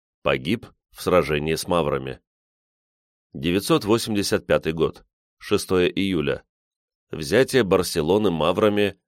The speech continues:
во главе с Аль-Мансуром. Разграбление и сожжение города. Несмотря на просьбы, направленные графом Барселоны Баррелем вторым своему сюзерену, королю Франции, помощь от того так и не была получена.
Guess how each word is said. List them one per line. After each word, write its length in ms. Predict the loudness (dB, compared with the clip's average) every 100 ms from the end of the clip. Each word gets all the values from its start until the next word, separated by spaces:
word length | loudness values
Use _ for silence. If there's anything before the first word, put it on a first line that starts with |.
| _
во 200 | -4 0
главе 360 | 2 2 2 2
с 120 | 0 -4
Аль-Мансуром. 840 | -2 0 -4 -4 -2 0 -2 -6 _ _ _ _ _ _ -4
Разграбление 880 | 0 0 2 2 4 2 2 0 -2
и 140 | -4
сожжение 680 | 0 0 0 0 0 2 2
города. 540 | 4 2 2 -4 -8 _ _ _ _ _ _ _
Несмотря 580 | -6 -4 -2 -2 2 2
на 140 | 0 0
просьбы, 420 | 2 2 2 0
направленные 640 | 0 2 2 2 -2 -2
графом 440 | 0 0 0 -2 -2
Барселоны 640 | -2 0 2 2 0 -4 _ _ -8
Баррелем 540 | 0 2 4 2 0
вторым 560 | -2 0 0 0 -4 _ _ _
своему 440 | -8 2 4 4 0
сюзерену, 640 | -2 0 2 2 0 -2
королю 360 | -2 0 0 -2
Франции, 640 | 0 -2 -2 -4 -4 -6 _ _ _ _ _ _ 2
помощь 380 | 4 4 2
от 140 | 0 2
того 260 | 4 4
так 240 | 4 0 0
и 80 | -2
не 80 |
была 260 | 0 0 0
получена. 680 | 0 0 -2 -6 -10 -10